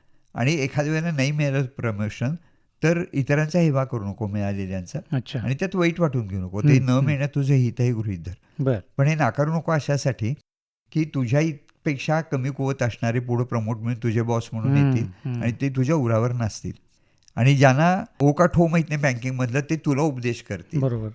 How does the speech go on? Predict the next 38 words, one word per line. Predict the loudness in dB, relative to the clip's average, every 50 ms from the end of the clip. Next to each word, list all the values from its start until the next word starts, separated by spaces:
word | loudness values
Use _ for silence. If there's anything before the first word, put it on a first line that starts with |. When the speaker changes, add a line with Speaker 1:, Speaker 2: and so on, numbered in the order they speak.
| -6
Speaker 1:
आणि | -6 -6 -2
ते | -2 -2
तुला | -2 -2 0 0 0
अपमानास्पद | -2 -2 -2 -4 -2 -4 -4 -6 -6 -8 -6
वाटेल. | 0 2 4 4
Speaker 2:
हं, | 4 4 2 0
Speaker 1:
तेव्हा | -2 -2 -2
Speaker 2:
हं. | -2
Speaker 1:
तू | -2 -4
गेलेली | -2 -2 -2 -2 -2 -2 -2
वेळ | -2 -2 -4 -4
परत | -4 -4 -4 -4 -4 -6 -4
येऊ | -4 -4 -4 -4
शकणार | -4 -6 -8 -8 -6 -8 -6 -6
नाही. | -8 -8 -12 -12 _ _ _ -8
Speaker 2:
बरोबर. | -6 -6 -6 -6 -8 -12 -14 _ _ _ 2
Speaker 1:
तर | 2 2 2
तू | 2 -2 -2 0
जे | 2 0 0
मिळेल | 0 2 2 4 4 2 2 0
ते | -2 -2
समाधानाने | 2 2 2 2 2 2 2 2 0 0 -2 -4
घेत | 0 2 2 2 2
जा, | 2 0 -2
त्यात | 0 0 -2 0 0
तुझं | -2 0 4 4
हितही | 4 4 2 0 0 0 0 2 0
लक्षात | -2 -4 -4 -6 -8 -8
ठेव. | -8 -12 -16 -14 _ -6 -4 -4
Speaker 2:
वा. | -4 -6 _ _ _ -6
Speaker 1:
आणि | -2 -2 -2 -2
तो | -2
कानमंत्र | -2 0 -2 0 0 -2 -6 -6 -4 -4
होता | -4 -4 -6 -8 -10
त्याने | -8 -8 -8 -8 -8
Speaker 2:
वा, | -6
Speaker 1:
दिलेला. | -6 -6 -6 -6 -6 -8 -10 -10 -8 -8
Speaker 2:
वा. | -8